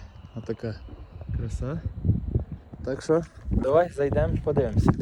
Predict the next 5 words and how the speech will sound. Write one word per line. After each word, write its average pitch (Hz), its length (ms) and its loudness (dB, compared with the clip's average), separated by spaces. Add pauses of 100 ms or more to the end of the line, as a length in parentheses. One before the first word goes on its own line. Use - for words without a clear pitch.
(1000)
Так 113 220 -4
виглядає. 120 580 6 (500)
Синуля 143 760 10 (720)
на 127 100 2
дворі 123 420 8